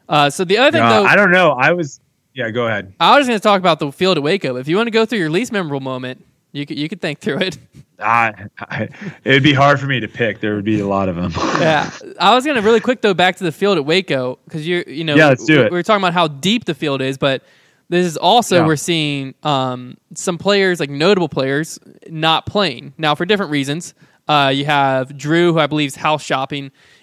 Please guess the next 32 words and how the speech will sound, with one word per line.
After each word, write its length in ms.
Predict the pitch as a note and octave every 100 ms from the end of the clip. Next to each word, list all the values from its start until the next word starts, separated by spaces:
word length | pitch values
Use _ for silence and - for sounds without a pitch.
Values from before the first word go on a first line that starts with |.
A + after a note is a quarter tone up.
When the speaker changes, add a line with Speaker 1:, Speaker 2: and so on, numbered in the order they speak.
| _
Speaker 1:
Eagle, 460 | E3 E3 E3 D#3+ D#3
I 120 | C#3+
think 220 | E3 D3
Speaker 2:
Mm-hmm. 180 | D3+ D3
Speaker 1:
he, 80 | D3
it, 240 | - - _
Waco 480 | D#3 D3+ D#3+ D#3 D3+
requires 440 | C#3+ D#3+ D3 C#3+
a 60 | C#3+
lot 180 | C#3+ C#3+
more 140 | C3+
forehands 500 | - D#3+ D3 D3 C#3
for 80 | C#3+
him, 220 | C#3+ C#3
and 60 | C3+
he's 80 | -
trying 160 | C#3+
to 60 | C#3
rest 200 | C#3 C#3
the 80 | -
elbow, 400 | C#3 C3+ C3+ C3
last 260 | C#3 C#3 C#3
I 60 |
had 100 | B2+
heard, 320 | B2 C#3+ C3+ C3+
is 140 | C3
the 180 | C#3+ C#3+
reason 280 | C#3+ C#3 C3+
for 60 | C#3+
not 140 | B2+
playing. 300 | D3+ C3 B2+
Speaker 2:
Mm-hmm. 160 | G#2